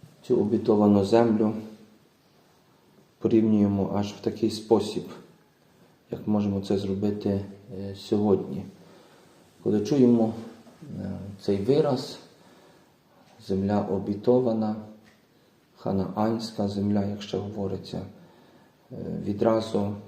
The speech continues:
і це дуже добре, на сто процентів, е, працює наша виобразня, фантазія, і ми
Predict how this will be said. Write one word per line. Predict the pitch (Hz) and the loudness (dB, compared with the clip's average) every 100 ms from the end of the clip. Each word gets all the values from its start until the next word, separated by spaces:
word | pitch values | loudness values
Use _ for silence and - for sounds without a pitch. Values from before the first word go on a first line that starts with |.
| - - | -20 -16
і | |
це | 160 - | -14 -6
дуже | 87 98 95 | -2 0 0
добре, | 127 139 123 | 2 0 0
на | 98 | -4
сто | 98 95 | -4 -6
процентів, | - 98 - 113 110 - 104 104 - - - - - _ _ | -6 -8 -2 -2 -2 -4 -6 -6 -16 -20 -20 -20 -20 _ _
е, | 98 95 - | -10 -10 -4
працює | 98 95 104 101 | -4 -2 0 0
наша | 101 101 - | 0 -2 -2
виобразня, | 95 101 101 110 123 120 123 101 | 0 2 2 4 2 2 -2 -2
фантазія, | 98 98 113 110 104 117 98 98 - - - - - _ _ - | -2 -2 0 0 -2 -4 -4 -4 -8 -20 -20 -20 -20 _ _ -4
і | |
ми | 101 104 104 | 0 2 2